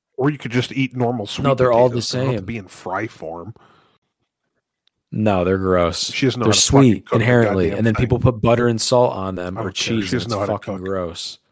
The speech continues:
Speaker 1: I'll make you some sweet potatoes. No, who's
Speaker 2: What do
Speaker 1: putting
Speaker 2: you put
Speaker 1: cheese
Speaker 2: on
Speaker 1: on
Speaker 2: them?
Speaker 1: sweet potatoes?
Speaker 2: Go ahead.
Speaker 1: Who's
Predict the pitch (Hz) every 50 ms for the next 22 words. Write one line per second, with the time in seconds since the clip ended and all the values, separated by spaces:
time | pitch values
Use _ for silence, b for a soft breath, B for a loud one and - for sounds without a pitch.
0 | _ _ _ _ _ _ _ _ _ _ _ _ _ _ _ _ _ _ _ _
1 | _ _ _ _ _ - - - 113 120 127 127 120 - - 101 - - 104 95
2 | - - 123 113 107 101 - 110 - - 101 95 95 92 92 101 - - - -
3 | _ _ _ _ _ _ _ _ _ _ _ _ _ _ _ _ _ _ _ _
4 | _ _ _ _ _ _ _ _ _ _ _ _ 143 147 180 180 120 92 - -
5 | 123 - 196 247 269 - 160 180 196 208 - 180 180 190 170 - - - 233 220
6 | 113 - 147 143 139 135 - - - 190 202 208 - - 147 - - 117 101 95
7 | 92 87 82 80 73 - - - - - _ _ _ _ _ _ _ _ _ _
8 | _ _ - - - 135 156 165 160 156 147 135 127 127 120 - _ _ _ _
9 | _ _ _ _ _ _ _ _ _ _ _ - - 226 262 311 320 277